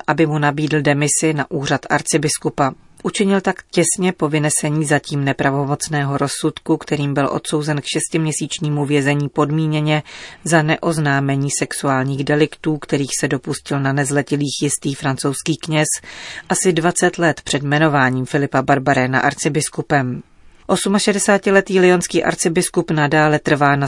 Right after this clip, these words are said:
své nevině a proti rozsudku se odvolal. Několik dnů poté však podalo odvolání také francouzské státní zastupitelství, protože zločin zmíněného kněze je již promlčen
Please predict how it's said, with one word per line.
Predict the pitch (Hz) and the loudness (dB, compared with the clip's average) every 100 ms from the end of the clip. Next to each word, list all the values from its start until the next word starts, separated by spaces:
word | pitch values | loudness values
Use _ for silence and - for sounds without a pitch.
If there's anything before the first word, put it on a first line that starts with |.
| - | -2
své | 147 147 | -2 0
nevině | 147 147 165 156 135 - - - | 0 2 2 2 -2 -10 -20 -4
a | - | -4
proti | - 190 - | 0 -2 0
rozsudku | 160 143 - 165 151 | -2 -2 -6 -6 -8
se | - - | -4 -2
odvolal. | 151 139 151 131 123 143 _ _ - - | -2 0 0 0 -2 -4 _ _ -20 -2
Několik | 165 - 143 139 | -2 2 2 2
dnů | 151 143 135 | 0 -2 -4
poté | - 147 151 165 | -2 -2 2 2
však | - 190 - | 2 -2 -2
podalo | 190 190 185 | 0 2 2
odvolání | 175 165 170 160 143 | 2 2 2 2 2
také | 135 143 151 | 0 0 -2
francouzské | 147 147 143 160 - - 135 | 0 0 0 -2 -2 -4 -4
státní | - 135 - 147 | 0 -2 0 0
zastupitelství, | 147 - 180 175 165 156 - 147 147 143 - - - - | 0 0 -2 0 2 2 0 -4 -4 -4 -8 -16 -16 -4
protože | 185 - 175 175 | -2 0 2 2
zločin | 160 180 - 151 143 | 4 2 2 0 0
zmíněného | 135 147 139 135 131 139 | 0 -2 -2 0 0 0
kněze | - 151 151 147 | -2 -2 0 2
je | 143 139 | 2 2
již | 131 135 | 0 -2
promlčen | - 160 165 175 - 156 147 | -2 0 2 2 4 2 2